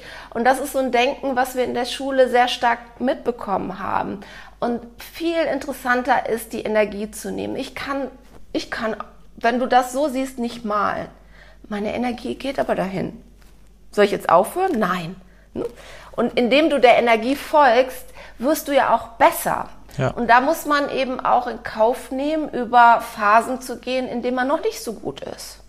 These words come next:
Speaker 2: Mhm.
Speaker 1: Ne? Liest du meine frühen Test-, Texte, die waren nicht so wie die heutigen. Und so ist das.
Speaker 2: Ja.
Speaker 1: Und das kriegt man nur hin, wenn man,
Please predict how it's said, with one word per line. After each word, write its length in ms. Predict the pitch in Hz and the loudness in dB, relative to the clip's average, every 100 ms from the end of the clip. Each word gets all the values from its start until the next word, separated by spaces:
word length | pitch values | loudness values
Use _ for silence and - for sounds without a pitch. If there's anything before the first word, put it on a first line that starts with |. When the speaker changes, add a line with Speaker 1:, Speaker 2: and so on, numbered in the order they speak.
| - - - - - - | -20 -20 -20 -20 -18 -8
Speaker 2:
Mhm. 140 | 117 | -6
Speaker 1:
Ne? 160 | 107 117 - - - - - | -4 -6 -12 -20 -20 -20 -4
Liest 300 | 262 359 - | 0 0 0
du 60 | |
meine 280 | 277 254 247 | 2 4 4
frühen 400 | 247 - 285 349 | 0 -2 0 0
Test-, 420 | - 247 269 - | 2 0 0 -4
Texte, 680 | - 285 - - 320 311 339 339 - - _ - - - - _ - | -4 -4 -4 -8 -4 -2 -4 -10 -20 -20 _ -20 -20 -20 -20 _ -12
die 160 | 220 214 | -8 2
waren 300 | - 302 330 - - - | 4 4 -2 -10 -20 -8
nicht 280 | 285 427 - | -6 -6 -4
so 200 | 254 190 | -4 -4
wie 100 | - | -6
die 140 | 175 | -10
heutigen. 580 | 180 185 - - - - - - - - - - - - - - - - - _ | -6 -4 -6 -10 -16 -18 -20 -20 -20 -20 -20 -20 -20 -20 -20 -20 -20 -20 -20 _
Und 180 | - 226 | -4 0
so 100 | 254 | 2
ist 280 | - 427 - | 2 2 2
das. 220 | 175 147 - - - 127 | 4 4 0 -12 -8 -2
Speaker 2:
Ja. 200 | 120 - | 0 0
Speaker 1:
Und 120 | - 214 | 2 6
das 260 | - - | 6 2
kriegt 280 | - 359 - | -2 -2 2
man 200 | 302 285 | 2 6
nur 100 | 262 | 4
hin, 300 | 277 285 294 | 4 0 2
wenn 120 | 247 | 4
man, 340 | 247 254 240 | 4 4 2